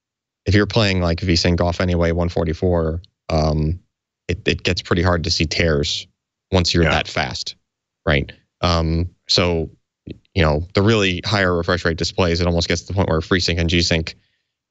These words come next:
Speaker 1: don't give you nearly as much of a, of a benefit as they do, uh,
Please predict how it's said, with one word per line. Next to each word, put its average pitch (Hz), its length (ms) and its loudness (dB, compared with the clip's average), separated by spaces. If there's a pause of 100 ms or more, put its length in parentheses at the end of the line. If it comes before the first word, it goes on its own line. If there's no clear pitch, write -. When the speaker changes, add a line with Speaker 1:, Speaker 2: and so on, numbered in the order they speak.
Speaker 1:
don't 98 280 -2 (160)
give 98 160 2
you 90 360 2
nearly 92 640 2
as 87 220 -2
much 85 300 0
of 85 180 -2
a, 78 300 0 (160)
of 85 120 2
a 80 100 4
benefit 78 560 -4 (440)
as 85 140 2
they 82 140 4
do, 80 420 2 (360)
uh, 78 180 2